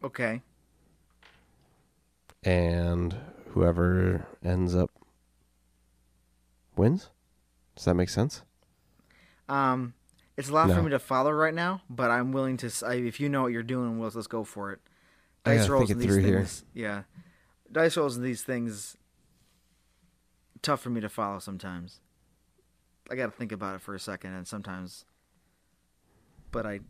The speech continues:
Speaker 1: I trust what's happening here. Because, I mean, Stanley Gasser versus the C I A. This is an epic confrontation that requires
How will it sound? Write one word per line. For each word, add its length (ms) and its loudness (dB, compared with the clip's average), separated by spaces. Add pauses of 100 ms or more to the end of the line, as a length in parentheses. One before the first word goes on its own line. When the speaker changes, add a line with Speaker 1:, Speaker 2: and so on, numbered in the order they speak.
(140)
Speaker 1:
I 80 -10
trust 320 -6
what's 120 -12
happening 360 -10
here. 160 -12 (1300)
Because, 440 -8
I 20 -8
mean, 220 -8
Stanley 280 -4
Gasser 260 0
versus 260 -2
the 80 -2
C 200 0
I 40 4
A. 340 0 (460)
This 100 -12
is 100 -8
an 100 -6
epic 260 -6
confrontation 800 -4
that 120 -8
requires 720 0